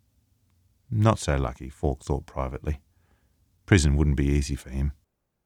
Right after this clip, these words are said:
When Falk was discharged, he was sent to recuperate under the Hadler's grateful watch. Barb fussed,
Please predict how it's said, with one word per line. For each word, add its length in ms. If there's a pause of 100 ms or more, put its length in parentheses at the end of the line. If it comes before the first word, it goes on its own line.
(760)
When 140
Falk 280
was 160
discharged, 600
he 80
was 120
sent 260
to 80
recuperate 580
under 220
the 140
Hadler's 460
grateful 440
watch. 480 (1120)
Barb 280
fussed, 540